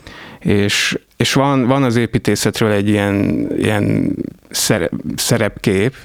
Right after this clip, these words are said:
vagy magáról a szakmáról, hogy, hogy a széppel foglalkozunk, a, a jó terekkel foglalkozunk, a különböző térelméleteknek a,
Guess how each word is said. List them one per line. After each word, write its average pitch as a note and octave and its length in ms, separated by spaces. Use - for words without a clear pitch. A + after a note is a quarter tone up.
vagy G#2+ 240
magáról G#2+ 400
a A2 60
szakmáról, A2+ 800
hogy, G#2+ 580
hogy A2+ 200
a - 160
széppel A#2+ 420
foglalkozunk, A2 880
a, G#2+ 480
a - 80
jó G#2 180
terekkel A2 500
foglalkozunk, G#2+ 1000
a G2 540
különböző G2+ 440
térelméleteknek G#2 1120
a, G#2 260